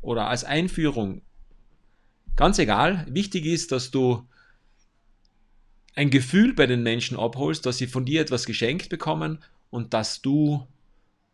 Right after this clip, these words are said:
für sie vertrauenswürdig bist, dass sie dir in weiterer Folge auch etwas abkaufen können, weil sie haben ja schon einmal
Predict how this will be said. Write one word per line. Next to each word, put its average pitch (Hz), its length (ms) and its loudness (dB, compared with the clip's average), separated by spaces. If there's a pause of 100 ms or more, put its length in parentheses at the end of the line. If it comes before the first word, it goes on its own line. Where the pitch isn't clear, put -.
(720)
für 123 160 -6
sie 135 680 -2 (320)
vertrauenswürdig 117 840 -2
bist, - 380 -10 (180)
dass - 240 -14
sie 110 120 -6
dir 120 360 0
in 107 160 -6
weiterer 127 340 -2
Folge 135 380 -2
auch 117 180 -6
etwas 120 240 -8
abkaufen 117 560 -6
können, 120 340 -4
weil 104 280 -8
sie 139 180 -10
haben 135 200 -6
ja 135 60 -12
schon 135 160 -6
einmal 131 380 -10